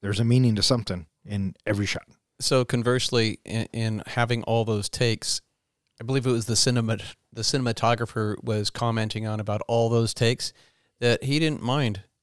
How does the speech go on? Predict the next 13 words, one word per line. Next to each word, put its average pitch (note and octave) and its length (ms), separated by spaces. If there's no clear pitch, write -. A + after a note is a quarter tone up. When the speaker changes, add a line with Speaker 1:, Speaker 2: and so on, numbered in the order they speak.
Speaker 2:
And A#2 440
he C3 340
said A#2+ 280
if G#2+ 100
we A#2+ 80
wanted A2+ 340
to G#2+ 40
do A2 380
a G2 100
hundred A#2+ 300
of C3 140
'em D#3 140
or A2+ 320